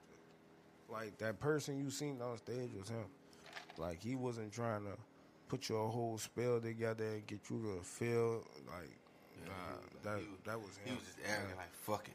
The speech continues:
Speaker 1: Yeah.
Speaker 2: I'm just out,
Speaker 1: Like,
Speaker 2: I'm
Speaker 1: that
Speaker 2: going
Speaker 1: was
Speaker 2: out
Speaker 1: him.
Speaker 2: here,
Speaker 1: Yeah.
Speaker 2: and that's how I'm coming."
Speaker 1: Yeah. Nah, don't
Speaker 2: Yeah.
Speaker 1: get me wrong. I love Richard Pryor
Speaker 2: Richard
Speaker 1: because
Speaker 2: Pryor,
Speaker 1: Richard
Speaker 2: for sure.
Speaker 1: Pryor, I don't give a fuck what nobody said. This nigga had one joke, son. Ever since then, I've been in love with this guy. Yeah,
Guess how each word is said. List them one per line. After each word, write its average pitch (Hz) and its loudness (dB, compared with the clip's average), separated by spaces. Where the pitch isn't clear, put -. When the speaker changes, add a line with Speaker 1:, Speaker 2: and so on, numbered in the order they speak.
Speaker 1:
Yeah. 104 6
Speaker 2:
I'm 92 -2
just 85 -10
out, 87 0
Speaker 1:
Like, 107 -2
Speaker 2:
I'm 92 -10
Speaker 1:
that 101 -2
Speaker 2:
going 123 0
Speaker 1:
was 101 -2
Speaker 2:
out 104 0
Speaker 1:
him. 127 6
Speaker 2:
here, 110 2
Speaker 1:
Yeah. 117 2
Speaker 2:
and 101 -2
that's 107 -2
how 107 -4
I'm 104 -6
coming." 104 -4
Speaker 1:
Yeah. 104 8
Nah, 123 4
don't 123 2
Speaker 2:
Yeah. - -6
Speaker 1:
get 143 2
me 147 0
wrong. 147 2
I 120 2
love 123 6
Richard 127 -4
Pryor 127 6
Speaker 2:
Richard 123 -4
Speaker 1:
because 120 -4
Speaker 2:
Pryor, 117 0
Speaker 1:
Richard 110 -4
Speaker 2:
for 101 -16
sure. 131 8
Speaker 1:
Pryor, 135 10
I 156 0
don't 151 2
give 113 -10
a 101 -10
fuck 120 -2
what 104 -10
nobody 113 -2
said. 95 -2
This 147 2
nigga 123 -4
had 107 2
one 127 2
joke, 143 0
son. 143 0
Ever 147 4
since 143 -2
then, 139 2
I've 135 6
been 113 0
in 113 2
love 127 8
with 110 -10
this 120 -4
guy. 95 -2
Yeah, 110 -2